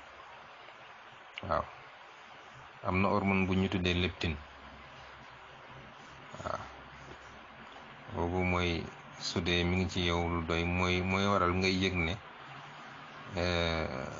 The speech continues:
xiif nga. Boo xiifee, moo la koy yëgal. Waaw. Waaw. Am na bu tudd ghrelin. Boobu moom mooy tax nga amee appétit.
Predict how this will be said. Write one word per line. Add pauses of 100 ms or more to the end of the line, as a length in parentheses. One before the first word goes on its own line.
(160)
xiif
nga. (120)
Boo
xiifee,
moo
la
koy
yëgal. (1800)
Waaw. (2500)
Waaw. (240)
Am
na
bu
tudd
ghrelin. (1400)
Boobu
moom
mooy (2500)
tax
nga
amee
appétit.